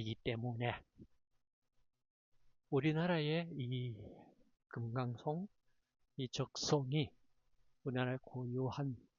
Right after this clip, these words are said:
소나무가 빨리 사라질까 걱정이에요.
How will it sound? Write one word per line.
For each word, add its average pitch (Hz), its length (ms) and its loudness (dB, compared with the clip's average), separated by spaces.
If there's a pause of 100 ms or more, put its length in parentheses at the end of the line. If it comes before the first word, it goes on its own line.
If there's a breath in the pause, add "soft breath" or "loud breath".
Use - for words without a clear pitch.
소나무가 127 720 0 (2250)
빨리 160 280 2
사라질까 - 720 -2
걱정이에요. - 1000 -6